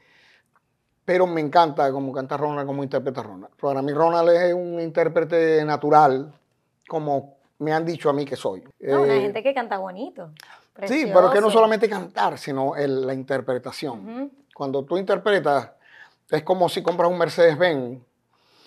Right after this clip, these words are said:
Speaker 1: y le empiezas a poner periquito, ¿no?
Speaker 2: Ujú.
Speaker 1: Y le empiezas a poner una falquillita y una calcomanía. <laughs> Cua-, llega un momento que si le ponen muchas cosas ya deja de ser un Mercedes-Benz porque no tiene gusto. <laughs>
Speaker 2: Claro.
Speaker 1: Entonces,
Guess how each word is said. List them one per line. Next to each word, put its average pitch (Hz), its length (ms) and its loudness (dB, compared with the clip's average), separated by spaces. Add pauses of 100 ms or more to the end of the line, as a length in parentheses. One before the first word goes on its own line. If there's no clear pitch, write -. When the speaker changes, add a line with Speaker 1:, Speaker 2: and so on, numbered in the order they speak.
(240)
Speaker 1:
y 165 80 -4
le 165 80 0
empiezas 160 280 0
a 165 60 0
poner 175 160 2
periquito, 156 640 -2
¿no? 240 240 -16 (200)
Speaker 2:
Ujú. 220 100 -14
Speaker 1:
Y 170 120 -2
le 151 80 0
empiezas 156 260 -2
a - 20 -4
poner 160 220 -4
una 156 160 -6
falquillita 139 680 -8
y 127 80 -4
una 160 160 -4
calcomanía. 151 720 -8
<laughs> - 640 -14
Cua-, 143 160 -2
llega 175 220 4
un 214 60 2
momento 202 360 4
que 160 80 0
si 160 80 0
le 147 100 2
ponen 180 220 2
muchas 180 220 -4
cosas 170 280 0
ya 139 100 2
deja 156 200 2
de 151 80 0
ser 170 140 -2
un 156 100 -4
Mercedes-Benz 131 640 -6
porque 113 180 -12
no 117 140 -14
tiene 123 180 -6
gusto. - 480 -10
<laughs> - 60 -18 (440)
Speaker 2:
Claro. 233 520 -12
Speaker 1:
Entonces, 247 420 2